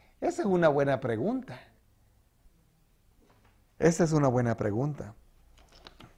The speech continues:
Salmo ciento quince, diecisiete. Veamos, ahí está en la lección. Contestemos la pregunta dos. ¿Regresan los muertos a conversar o tener encuentro con los vivos?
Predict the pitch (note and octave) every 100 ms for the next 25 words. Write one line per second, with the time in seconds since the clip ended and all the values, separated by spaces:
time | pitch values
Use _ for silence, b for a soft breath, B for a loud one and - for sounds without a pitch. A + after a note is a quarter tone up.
0 | _ _ _ _ - - _ _ _ -
1 | b b - F3+ F#3+ F#3 E3+ F3+ F3+ E3
2 | F3 G3+ G3 - A2+ - - - - -
3 | C3 C#3+ B2 A#2 C#3+ C#3 - G2 G#2+ A#2+
4 | C#3 B2 A2+ C#3+ C#3+ C#3+ C#3 C3+ B2+ -
5 | F#3 F#3+ - _ _ - - - - -
6 | - _ _ _ - b b b b -
7 | - - E3 F3 E3+ G3+ A3 F3 F3+ F#3+
8 | E3 D#3 - b b C#3+ F3 G3 A3 A3
9 | G3+ G#3+ G#3 G#3 G3 E3+ D3+ F3 G3 F#3
10 | D#3+ F3+ F#3 F3+ F#3+ F#3 F3+ F#3 A#3 C3+